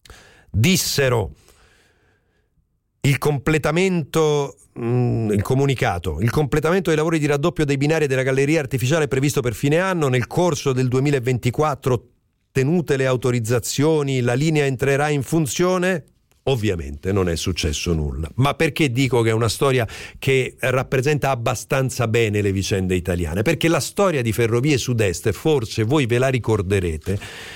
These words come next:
per i fatti di ormai una decina di anni fa.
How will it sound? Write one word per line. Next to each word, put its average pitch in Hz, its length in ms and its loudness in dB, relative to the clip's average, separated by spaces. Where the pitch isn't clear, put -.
per 175 640 0
i 151 120 2
fatti 156 480 0
di 127 240 2
ormai 143 600 2
una 120 180 2
decina 110 400 2
di 98 100 0
anni 95 240 2
fa. 98 300 0